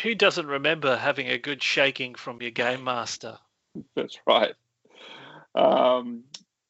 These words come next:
Speaker 2: it's just a thing that happens. Like, uh, yeah, no really, no further comment needed. And we, uh,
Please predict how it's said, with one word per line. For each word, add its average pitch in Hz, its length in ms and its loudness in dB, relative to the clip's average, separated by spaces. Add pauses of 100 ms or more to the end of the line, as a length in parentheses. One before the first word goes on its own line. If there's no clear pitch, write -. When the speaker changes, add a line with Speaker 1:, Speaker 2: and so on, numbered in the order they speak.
Speaker 2:
it's 147 160 -10
just 170 220 -4
a 131 60 -2
thing 117 200 0
that 98 140 4
happens. - 420 -2 (320)
Like, 123 340 2
uh, 120 300 8
yeah, - 120 2 (220)
no 175 180 -2
really, 101 580 4
no 143 160 0
further 117 240 0
comment 107 260 0
needed. 98 320 -4 (680)
And 165 140 -6
we, 151 320 2
uh, 139 440 4